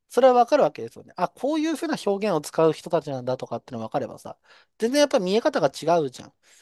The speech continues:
やっぱりこう、自分が研究テーマとしてこれやりたいっていうのと、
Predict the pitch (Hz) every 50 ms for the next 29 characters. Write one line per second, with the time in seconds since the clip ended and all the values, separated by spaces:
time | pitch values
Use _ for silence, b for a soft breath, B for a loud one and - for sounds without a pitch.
0 | b b b b b _ _ - 262 247 - - 254 233 - - 165 160 - b
1 | b b b _ _ - 190 214 277 427 440 427 453 427 - _ - 311 330 339
2 | 311 - 370 359 302 - 415 415 370 320 - - 165 - - - - - - 202
3 | 233 233 220 226 226 _ 262 262 247 - _ - 156 131 123 120 _ - 147 143
4 | 143 127 123 120